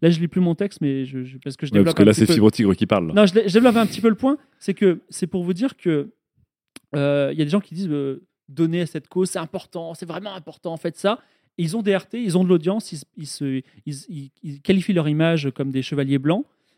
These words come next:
Speaker 1: et, euh, ils gagnent un, ils, ils gagnent en intérêt. Là, au contraire, c'est, Attention, nous, on veut pas, on veut rester anonyme, on veut rester humble.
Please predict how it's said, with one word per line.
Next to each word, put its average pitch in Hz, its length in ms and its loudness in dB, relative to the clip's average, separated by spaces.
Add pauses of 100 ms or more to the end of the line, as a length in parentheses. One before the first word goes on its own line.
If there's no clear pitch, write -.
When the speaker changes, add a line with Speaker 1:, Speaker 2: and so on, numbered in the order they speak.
(200)
Speaker 1:
et, 165 180 4
euh, 156 120 6
ils 131 80 0
gagnent 151 260 0
un, 123 240 -2
ils, 123 180 -8
ils 143 200 -12
gagnent 160 140 -2
en 156 40 -4
intérêt. 147 260 -8
Là, 233 380 2
au 180 80 2
contraire, 208 320 0
c'est, - 300 -2 (120)
Attention, 180 380 0
nous, 185 140 6
on 202 180 4
veut 143 120 0
pas, 180 440 -4
on 151 60 2
veut 147 100 4
rester 175 240 0
anonyme, 170 340 0
on 165 60 2
veut 147 120 2
rester 160 280 -2
humble. 170 300 0